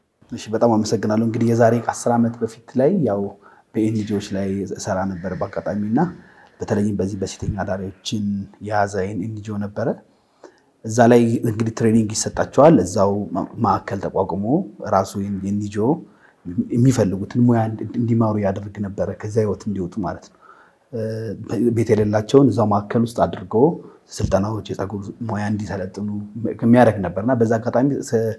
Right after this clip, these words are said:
በስነ ተዋልዶና በዚህ በ-፣ በኤች አይ ቪ ኤድስ ላይ ስልጠና እንሰጣቸው ነበር። እዛ እየሄድን እኛ እዛው ማ-፣ በ-፣ ማዕከል ውስጥ ነው የሚቀመጡት። ያለውን ነገር፣ የሚፈልጉት ነገር ይቀርብላቸዋል። ልክ እንደ ውጩ ማለት ነው። ግን ከዛ ህይወት እንዲወጡ ግን ቀስ በቀስ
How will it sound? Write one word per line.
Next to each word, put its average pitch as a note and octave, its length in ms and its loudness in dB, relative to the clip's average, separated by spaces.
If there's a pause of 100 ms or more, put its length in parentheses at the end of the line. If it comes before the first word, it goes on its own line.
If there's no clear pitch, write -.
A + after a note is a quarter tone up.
(420)
በስነ A2 260 -2
ተዋልዶና G#2+ 440 0 (100)
በዚህ G2+ 480 -4
በ-፣ G2 380 -2 (460)
በኤች - 220 -2
አይ A2 100 2
ቪ G#2+ 80 -2
ኤድስ A2 200 -6
ላይ B2 160 4 (120)
ስልጠና A2 340 -2
እንሰጣቸው G#2 400 -4
ነበር። F#2 260 0
እዛ G2 140 -6
እየሄድን G2+ 360 -2
እኛ F2 140 -4 (680)
እዛው G#2+ 280 6
ማ-፣ G#2 200 -2
በ-፣ - 180 -6
ማዕከል A2+ 360 6
ውስጥ A#2 160 0
ነው B2 120 8
የሚቀመጡት። C3 540 6
ያለውን A2+ 360 6
ነገር፣ A#2+ 200 4
የሚፈልጉት E3+ 440 10
ነገር C#3 200 10
ይቀርብላቸዋል። - 680 2 (1300)
ልክ C3+ 200 6
እንደ G#2+ 180 0
ውጩ F2+ 280 -4
ማለት F#2+ 280 6
ነው። - 100 -20 (200)
ግን D3 220 10
ከዛ A2 220 4
ህይወት C#3+ 260 12
እንዲወጡ A#2+ 380 6
ግን G#3+ 160 6
ቀስ D#3+ 220 6
በቀስ A#2 300 6